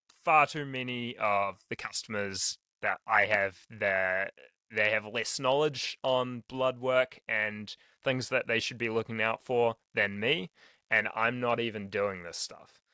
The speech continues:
Like, I do not have a great knowledge on this. I will say, like, I, I, I have very background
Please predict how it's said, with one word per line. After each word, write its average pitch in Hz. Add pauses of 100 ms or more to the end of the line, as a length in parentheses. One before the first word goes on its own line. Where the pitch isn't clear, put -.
(140)
Like, 135
I 131
do 143
not 151
have 127
a 113
great 101
knowledge 92
on 95
this. 92
I 123
will 123
say, 123
like, 113
I, 131
I, 117 (160)
I 120
have 113
very 135
background 95